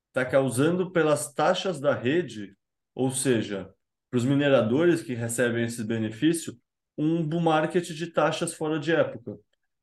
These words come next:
Se antes os mineradores têm um bull market a cada quatro anos depois do halving, que é quando eles têm a maioria do lucro deles,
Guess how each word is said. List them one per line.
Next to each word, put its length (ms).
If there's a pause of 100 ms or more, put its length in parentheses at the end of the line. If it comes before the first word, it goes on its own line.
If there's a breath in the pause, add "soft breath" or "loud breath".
(120)
Se 220
antes 280
os 120
mineradores 760
têm 260
um 140
bull 140
market 520
a 60
cada 360
quatro 500
anos 320
depois 360
do 100
halving, 480
que 100
é 40
quando 240
eles 200
têm 240
a 60
maioria 400
do 120
lucro 300
deles, 600